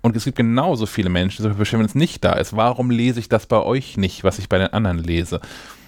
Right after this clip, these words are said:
Und, ähm, alles ist jetzt irgendwie halbgar und eigentlich, äh, müsste man, wenn man's, äh, ko-,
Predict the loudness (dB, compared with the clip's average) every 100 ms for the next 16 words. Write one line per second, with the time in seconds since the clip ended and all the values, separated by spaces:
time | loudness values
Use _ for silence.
0 | -20 _ _ 0 0 0 0 0 0 0
1 | 2 2 -2 0 0 2 2 2 0 0
2 | 0 2 0 0 0 -2 -8 -2 0 0
3 | 0 -2 -4 -14 -14 -12 -14 -14 -20 -10
4 | 0 2 2 0 2 2 2 0 -2 -10
5 | -10 -10 -10 0 0 0